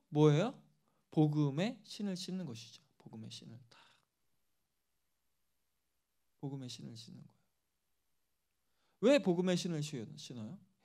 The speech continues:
이 군대에서 이렇게 가다 보면은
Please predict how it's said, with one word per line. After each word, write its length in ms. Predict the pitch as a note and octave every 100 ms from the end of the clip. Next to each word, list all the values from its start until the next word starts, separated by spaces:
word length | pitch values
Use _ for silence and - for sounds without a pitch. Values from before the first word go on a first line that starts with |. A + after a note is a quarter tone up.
| _ - - -
이 240 | A3+ A3
군대에서 800 | - A#3 C4 B3+ B3 A#3 A#3 A#3
이렇게 220 | F#3 G3+
가다 320 | G3 D3+ F3+ F3+
보면은 720 | D3 C3+ C3+ G#3+ F3+ A2